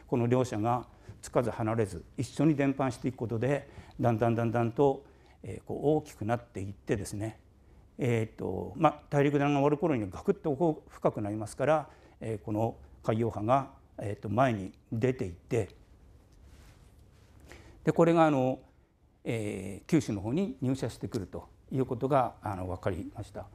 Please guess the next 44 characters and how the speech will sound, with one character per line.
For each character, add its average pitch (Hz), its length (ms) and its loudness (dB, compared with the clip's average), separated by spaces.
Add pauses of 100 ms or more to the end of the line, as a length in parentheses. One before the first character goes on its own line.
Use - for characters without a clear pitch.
(1900)
で、 180 100 10
い 180 80 8
ろ 190 80 10
い - 40 6
ろ 180 80 4
と 175 300 4
や 139 60 -2
っ - 40 -6
て - 120 -4
み 165 100 4
る 135 80 2
と、 135 400 0
今 190 200 4
の 107 240 2
広 175 180 6
大 180 100 4
な 180 120 2
大 165 180 4
陸 165 160 2
棚 175 240 4
で 165 120 4
の、 120 300 2 (200)
え 110 300 -2
ー、 - 40 -20
気 - 80 -2
圧 120 380 0
波 160 160 4
と、 98 260 -10 (200)
え 117 120 -2
ー、 101 60 -6
海 110 180 0
洋 107 160 0
と 117 140 -2
の、 131 240 0 (360)
ま 107 120 -6
あ、 - 20 -8
相 147 160 4
互 156 100 0
作 156 160 4
用 139 100 2
に 107 80 -2
よ 92 80 -8
っ - 20 -12
て、 135 400 0